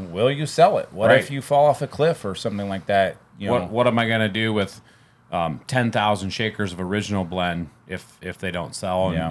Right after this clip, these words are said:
Speaker 2: and, and they, and you lose your sel-, uh, your shelf life on 'em?
Speaker 1: And it was about that time that we got a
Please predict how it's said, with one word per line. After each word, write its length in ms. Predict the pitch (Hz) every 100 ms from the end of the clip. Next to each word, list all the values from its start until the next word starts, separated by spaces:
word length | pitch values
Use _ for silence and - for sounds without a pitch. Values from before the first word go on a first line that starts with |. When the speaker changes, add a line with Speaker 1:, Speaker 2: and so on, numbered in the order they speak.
| 85
Speaker 2:
and, 240 | 82 82 -
and 180 | 85 85
they, 180 | 82 -
and 180 | 87
you 100 | 85
lose 280 | 82 92 87
your 80 | 82
sel-, 280 | - 92 85
uh, 140 | 80
your 160 | 80 80
shelf 320 | - 101 -
life 220 | 85 78
on 160 | 80 80
'em? 100 | 73 - _ _ _ _
Speaker 1:
And 60 | 127
it 40 |
was 120 | 113
about 360 | 113 143 196 208
that 220 | 190 185
time 440 | 147 151 143 120 113
that 140 | -
we 80 | 120
got 440 | 120 117 110 - 110
a 400 | 104 98 98